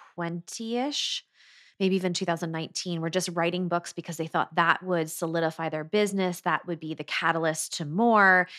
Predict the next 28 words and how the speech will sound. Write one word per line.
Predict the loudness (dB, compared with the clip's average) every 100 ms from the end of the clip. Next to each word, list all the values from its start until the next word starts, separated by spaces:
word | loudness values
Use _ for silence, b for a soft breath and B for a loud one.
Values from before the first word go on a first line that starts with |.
| B B -2
And | 0
I | 0
feel | -2 -2 0
like | 2 2
there | 0 0
was | -2
just | -6 -8 -8
a | -6
lot | -2 2 6 8 6 4
of | 0
stuff | -2 -4 -4
coming | -10 -8 -6
out | -6 -4
without | -4 -4 -4
a |
lot | -4 -4
of | -6 -8
thought. | -4 0 0 -4 -8
And | -6 -4 -4 b b b b -4
again, | 0 2
I |
don't | 2 2
wanna | 0
discourage | 0 -2 -2 -2 -2 -2 -2
somebody. | -4 -4 -4 -4
I |
mean, | -4 -4
s-, | -8